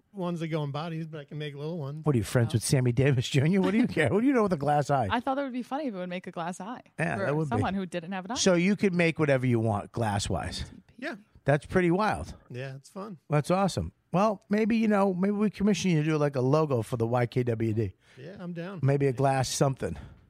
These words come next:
Speaker 1: That you can
Speaker 2: Huh?
Speaker 1: smoke out of?
Speaker 2: Oh, that'd be so good.
Speaker 1: <laughs>
Speaker 2: Yeah, I'll smoke a pipe out of it. Could I smoke tobacco?
Speaker 1: Sure.
Speaker 2: Yeah?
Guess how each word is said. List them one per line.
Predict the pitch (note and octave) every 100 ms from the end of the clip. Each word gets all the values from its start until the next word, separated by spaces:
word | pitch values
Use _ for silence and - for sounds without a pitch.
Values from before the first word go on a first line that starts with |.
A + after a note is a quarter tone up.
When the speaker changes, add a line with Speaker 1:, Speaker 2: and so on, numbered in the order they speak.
| _
Speaker 1:
That | C3
you | C3
can | B2+
Speaker 2:
Huh? | D3
Speaker 1:
smoke | D3 D3
out | D#3 E3
of? | F#3+ _ _ _ -
Speaker 2:
Oh, | E2 F#2
that'd | D#2+
be | - D2+
so | - F2 E2
good. | E2+ F2 E2+ D#3
Speaker 1:
<laughs> | G#3 - F#3 _ - _ _ -
Speaker 2:
Yeah, | B2+ F#3 A3 G3+ C#3
I'll | C3+
smoke | - - F#3 F#3+
a | C#3
pipe | - - G#3 A#3 C#3
out | G#2+
of | F#2+
it. |
Could | D#3 F3 -
I |
smoke | A3 G3+ - -
tobacco? | E3 E3 F3 F#3+ C#4 D#4+ G3+ F3 _
Speaker 1:
Sure. | F3+ - _ _ _ -
Speaker 2:
Yeah? | B2+ F3 C#4